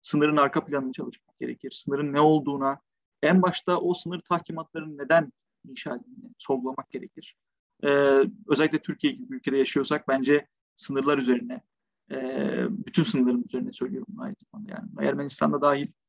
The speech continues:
buna işte Gürcistan'da dahil, bahsetmediğim bütün sınırlarda dahil, e, deniz sınırlarımız dahil, hepsinin çalışılması gerekiyor. Ben naçizane böyle bir öneride bulunabilirim. Umarım, e, sınır çalışmalarını hep birlikte geliştirebiliriz. Uluslararası ilişkiler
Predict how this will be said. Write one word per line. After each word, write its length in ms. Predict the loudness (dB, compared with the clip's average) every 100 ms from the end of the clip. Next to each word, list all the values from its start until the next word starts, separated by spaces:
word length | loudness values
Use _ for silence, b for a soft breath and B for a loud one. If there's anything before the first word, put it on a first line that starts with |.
| _ _
buna 280 | -2 -2 -2 -6
işte 160 | -4 -2
Gürcistan'da 580 | -2 -4 -2 -2 0
dahil, 320 | 0 0 -2 -4
bahsetmediğim 520 | -2 -2 -4 -8 -12 -14
bütün 160 | _ -16
sınırlarda 460 | -14 -12 -12 -6
dahil, 280 | -4 -4 -6 -18 _ _ _ _
e, 160 | 2 4
deniz 200 | 4 4
sınırlarımız 580 | 2 0 2 0 -2 0
dahil, 320 | 0 0 -6 _ _ _ _ 0
hepsinin 300 | 0 0 -4
çalışılması 540 | -4 -4 -6 -6 -6
gerekiyor. 420 | -8 -8 -2 -2 -2 _ _ _ _ _
Ben 460 | -4 0 0 -2 -14 _
naçizane 520 | 0 0 0 -2 -2 -6 _
böyle 180 | -4 0
bir 80 | 2
öneride 300 | 2 4 4
bulunabilirim. 440 | 2 -2 -2 -4
Umarım, 300 | 0 0 0 -6 _ _ 2
e, 160 | 4
sınır 220 | 4 2 0
çalışmalarını 520 | 0 -2 -2 -2 0
hep 160 | -2
birlikte 360 | -2 -4 -2 -2 -4 -4
geliştirebiliriz. 720 | -4 -2 0 0 0 -2 -4 -10 _ _
Uluslararası 460 | 0 2 4 2 2
ilişkiler 360 | 0 0 -2